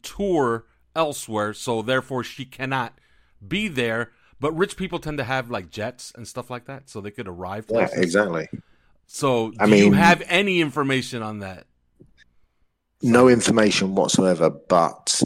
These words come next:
Speaker 2: um, we were in New York last week and went, went past her house, and, uh, she was there at the time apparently and heading off somewhere. Um, I mean, it wouldn't surprise, the European tour starts very soon, so it wouldn't surprise me if she managed to rock up into Frankfurt.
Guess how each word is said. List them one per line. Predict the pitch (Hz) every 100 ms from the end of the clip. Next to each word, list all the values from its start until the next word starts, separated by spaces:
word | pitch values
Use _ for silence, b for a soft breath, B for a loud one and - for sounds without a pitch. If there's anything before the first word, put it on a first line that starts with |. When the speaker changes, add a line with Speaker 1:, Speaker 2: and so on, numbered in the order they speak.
| -
Speaker 2:
um, | 87 82 82 82 82 76 -
we | 90 95
were | 92
in | 90
New | 90
York | 90 90 -
last | 82 -
week | 85 82 -
and | 78 80
went, | 82 78 - - -
went | 90 87
past | - 87 -
her | 87
house, | 80 87 80 - -
and, | 80 78 76
uh, | 80 80 - B B B
she | -
was | 90 87
there | 98 95
at |
the | 69 82
time | 90 87
apparently | 82 82 76 78
and | 78 78
heading | 87 87 82
off | 78 - - -
somewhere. | - 87 85 76 - - - B B _
Um, | - - - 78 - 80 78 76 _ -
I | 98
mean, | 98
it |
wouldn't | 117 120
surprise, | - - 104 92
the | 90
European | 110 - 101 92
tour | 98 92
starts | - 92 92 -
very | - 90
soon, | 85 104 95 78
so | 82
it | 80
wouldn't | 95 92
surprise | - - 92 92
me | -
if | -
she | 90
managed | 85 85 -
to | 80
rock | 85 - -
up | 85
into | 87 -
Frankfurt. | - 85 - 85 82